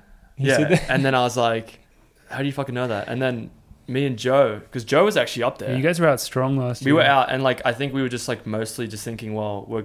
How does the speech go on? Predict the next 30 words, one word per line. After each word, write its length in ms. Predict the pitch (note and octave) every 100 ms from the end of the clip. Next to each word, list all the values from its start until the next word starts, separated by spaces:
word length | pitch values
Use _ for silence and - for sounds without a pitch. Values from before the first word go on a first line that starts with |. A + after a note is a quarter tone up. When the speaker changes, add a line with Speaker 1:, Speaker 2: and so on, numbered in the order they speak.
| -
Speaker 2:
we 120 | B2+
could 120 | A2+
outstrength 500 | A#2+ A2+ - B2 A#2+ A#2
everyone 300 | A2 G#2+ G#2+
'cause 120 | -
peop-, 220 | A2 G#2
people 220 | A#2+ A2
are, 60 | G#2+
you 80 | G#2
know, 100 | G#2 G#2 -
dead 200 | A2 A2
from 120 | A2
the 60 |
end 80 | G#2+
of 40 | G#2+
the 80 |
year, 180 | G#2+ G#2+
and 140 | G#2 G#2
we 80 |
feel, 200 | G2+ -
still 200 | G#2+ A2
feel 160 | G#2 A2
like 160 | G#2 G2+
we 60 |
could 220 | G2+ G2+ G2+ - _ - - -
hold 200 | - A#2+
them 100 | A2
off 220 | A2 A2 - - -
just 360 | A2 - -
pure 320 | - A#2 G#2